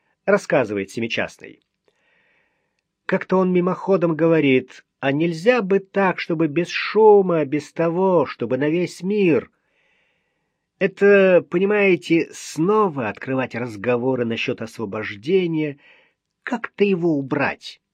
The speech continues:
Трется, мнется. Я говорю: «Что, отравить, убить или что?» «Ну, знаешь, а нельзя ли, вот он будет из Швеции возвращаться, где-то там перед этим самым,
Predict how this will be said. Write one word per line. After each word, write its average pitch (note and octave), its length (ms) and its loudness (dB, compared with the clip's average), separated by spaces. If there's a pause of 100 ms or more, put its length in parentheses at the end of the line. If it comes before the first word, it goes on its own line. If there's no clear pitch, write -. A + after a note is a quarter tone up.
(1120)
Трется, E3 540 -2
мнется. C3+ 720 -6 (580)
Я D3 160 -2
говорю: C3+ 480 -4 (640)
«Что, - 960 -4 (280)
отравить, C#3 1080 -6
убить C3 420 -6
или F3 120 -2
что?» A#2+ 460 -4 (640)
«Ну, A#2 280 -4
знаешь, A2+ 580 -4
а F#2 60 -10
нельзя A2 560 -4
ли, E3+ 160 2
вот D#3 420 -4 (400)
он D3 220 -2
будет D3 320 -6
из C#3+ 160 -6
Швеции D#3 460 -4
возвращаться, C3+ 920 -6
где-то A2+ 380 -8
там C3+ 300 -6
перед C3 260 -2
этим C3+ 220 -4
самым, C3 420 -6